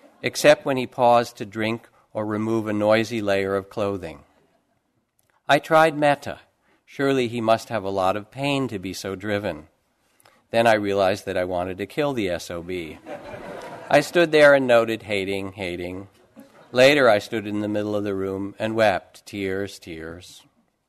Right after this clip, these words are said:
And then I got to the point when I realized whatever problem he had was his and not mine. And after that I got quiet, and he was just sound.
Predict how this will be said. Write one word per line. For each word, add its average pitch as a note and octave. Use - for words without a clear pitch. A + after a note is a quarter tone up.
And C#3
then D3
I B2+
got B2+
to D3
the C#3+
point A#2+
when A#2+
I A#2
realized A#2
whatever B2
problem A#2
he C#3
had G2+
was C3+
his A#2+
and G#2
not G2+
mine. F#2
And G#2+
after B2
that A2+
I G#2+
got A2+
quiet, F2+
and G#2+
he C3
was C#3+
just C3+
sound. G2